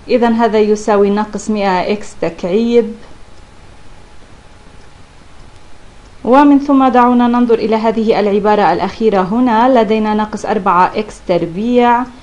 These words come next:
وهذه تصبح زائد بما أن هذه موجبة. لدينا ناقص أربعة،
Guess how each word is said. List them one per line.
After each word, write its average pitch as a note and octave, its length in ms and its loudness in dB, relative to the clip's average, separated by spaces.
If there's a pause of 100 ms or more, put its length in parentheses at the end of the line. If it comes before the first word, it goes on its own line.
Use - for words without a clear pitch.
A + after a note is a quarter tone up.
(320)
وهذه G#3+ 380 4
تصبح G#3+ 380 -4
زائد A3+ 480 0
بما G3+ 260 -2
أن G3+ 120 0
هذه G3+ 340 -2
موجبة. F#3 680 0 (1400)
لدينا A3 540 4
ناقص G3 540 -4
أربعة، F3+ 680 2